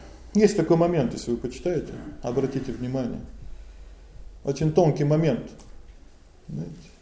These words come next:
Если бы сейчас это перевести на русский язык,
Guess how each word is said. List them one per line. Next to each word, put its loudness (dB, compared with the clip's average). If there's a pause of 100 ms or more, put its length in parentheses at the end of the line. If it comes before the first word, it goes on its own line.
(2000)
Если 10
бы 12
сейчас 10
это 4
перевести 6
на 8
русский 4
язык, 8